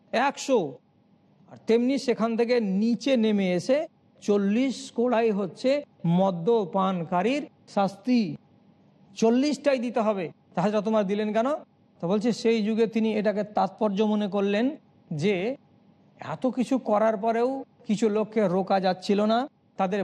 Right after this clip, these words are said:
বদ অভ্যাসকে ছাড়ানো যাচ্ছিল না। তার জন্য হযরত ওমর এটাকে তাৎপর্যের ভিত্তিতে তিনি নিজের ব্রেন থেকে এটা বিচার করেছিলেন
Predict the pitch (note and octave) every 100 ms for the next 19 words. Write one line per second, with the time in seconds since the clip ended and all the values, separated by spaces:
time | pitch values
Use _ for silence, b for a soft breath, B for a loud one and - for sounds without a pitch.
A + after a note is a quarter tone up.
0 | D3+ F#3 F#3+ G3 F3 G#3+ G#3+ G#3 - F#3
1 | F#3 F#3+ F3 E3+ E3 - G#3+ A#3+ C#4+ D#4
2 | _ _ - G3 G#3 G3+ G3 G3 F#3+ G3
3 | A#3 C4 - _ _ _ _ _ _ _
4 | - G#3 A#3 C4 B3 - _ _ A#3 A#3+
5 | _ C#4 C4+ F#3+ C#4+ C#4+ A3+ C4 - B3+
6 | A#3 E3+ C#3 - B3 C4+ B3+ A3+ - -
7 | A#3 A#3 A3+ C#4+ A3 C#3+ A3+ C#4 C#4+ B3+
8 | B3+ B3 A3+ F#3+ G3+ A3+ G3+ G#3 G#3 A3
9 | G#3+ F#3